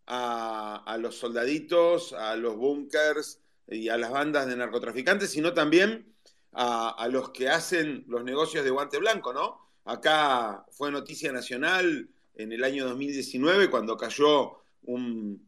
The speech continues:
eh, famoso líder de una cooperativa portuaria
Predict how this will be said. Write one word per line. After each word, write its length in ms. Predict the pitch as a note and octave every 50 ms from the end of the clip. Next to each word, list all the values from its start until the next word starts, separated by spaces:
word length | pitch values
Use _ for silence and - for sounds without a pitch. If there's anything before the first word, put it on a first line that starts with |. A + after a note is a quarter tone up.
| _ _
eh, 300 | - G#2+ G#2+ G2+ G2 G2
famoso 640 | - - B2+ C3 D3+ E3+ F3+ E3 - - D#3 C#3+ C3+
líder 440 | C#3 C#3+ E3 F#3 F#3 F3+ E3+ D#3+ C#3+
de 120 | C3+ D3
una 200 | D3+ D3+ C#3+ C3+
cooperativa 640 | - - B2 - B2+ A#2 B2 B2 B2 D#3 E3 C#3+ -
portuaria 720 | - B2 A#2+ A2 - D3+ D#3+ E3 D#3 D#3+ E3 E3 F3+ F3+ -